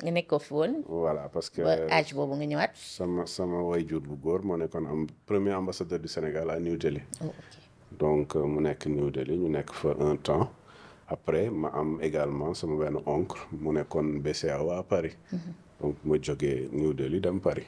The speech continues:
Speaker 1: Mhm.
Speaker 2: Donc, euh, période yooyu, moom, euh, loolu moo ma taxoon dem, dem extérieur, mais pas personnellement, loo xam ne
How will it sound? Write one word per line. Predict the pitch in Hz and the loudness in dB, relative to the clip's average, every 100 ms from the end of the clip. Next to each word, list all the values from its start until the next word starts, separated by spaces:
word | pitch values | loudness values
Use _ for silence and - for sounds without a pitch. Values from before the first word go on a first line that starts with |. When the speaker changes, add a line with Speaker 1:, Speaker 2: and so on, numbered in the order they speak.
| - | -12
Speaker 1:
Mhm. | 175 80 78 | -16 -14 -14
Speaker 2:
Donc, | 73 - | -12 2
euh, | 71 65 65 62 58 - | 2 2 -2 -8 -14 -6
période | - 82 78 71 | 0 4 4 2
yooyu, | 73 69 65 - - - - - - - - | 2 2 0 -2 -10 -20 -20 -20 -20 -14 -2
moom, | 80 78 78 | 2 2 2
euh, | 73 69 65 | 0 -2 -2
loolu | 69 78 73 | 0 0 0
moo | 73 | -4
ma | 71 71 | -6 -6
taxoon | 71 71 71 65 | -4 0 2 2
dem, | 65 64 65 | 0 0 -2
dem | 65 67 - | -2 -4 -4
extérieur, | - - 73 62 - | -6 0 2 2 0
mais | 131 - | -4 -4
pas | - - 67 64 - - | 0 2 2 0 -8 -2
personnellement, | 78 - 78 71 67 65 69 | -2 0 -2 0 -2 -2 -2
loo | 71 69 | -2 -2
xam | - 71 69 | -2 -2 0
ne | 67 - - | 0 -2 -6